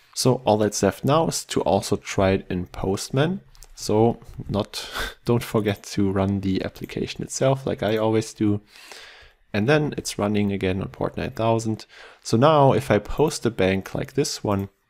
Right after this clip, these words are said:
I get two oh one created. You can see it here in Postman. And I get back the original bank that I put in. But more importantly, if I retrieve all the banks now,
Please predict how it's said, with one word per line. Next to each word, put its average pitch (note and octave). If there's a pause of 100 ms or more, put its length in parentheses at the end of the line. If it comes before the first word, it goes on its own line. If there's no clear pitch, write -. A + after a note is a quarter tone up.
(1600)
I A2
get A2+ (240)
two -
oh -
one A#2
created. A2
You -
can G2
see -
it -
here A2+
in F#2
Postman. C3+ (800)
And D3
I C#3
get A#2+
back G#2
the G2+
original F#2+
bank F#2
that F2+
I F2+
put F#2
in. C3 (400)
But - (200)
more G#2+
importantly, G#2+ (120)
if G2+
I G2
retrieve G2
all C3
the C3+
banks G2+
now, F#2